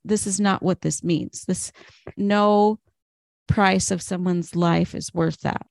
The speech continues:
It's more of just understanding that because you have experienced such an extraordinary loss, that your life can be better because of it, and that your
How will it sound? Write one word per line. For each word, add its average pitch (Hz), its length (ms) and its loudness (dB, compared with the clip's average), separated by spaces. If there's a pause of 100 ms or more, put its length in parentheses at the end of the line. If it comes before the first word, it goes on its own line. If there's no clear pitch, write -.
It's 208 240 2
more 240 380 6
of 208 140 2
just - 320 -2
understanding 208 760 0
that 190 160 -2
because 202 600 0
you 202 140 2
have 180 260 -2
experienced 196 1080 -2
such - 240 -4
an 180 60 -4
extraordinary 185 960 -2
loss, 165 500 -2 (540)
that 175 760 2 (420)
your 202 380 2
life 185 580 0 (1300)
can 190 320 0
be 175 180 -2
better 175 600 0 (220)
because 170 400 -2
of 165 140 0
it, - 120 -6 (200)
and 196 720 0 (720)
that 180 340 0
your 214 800 2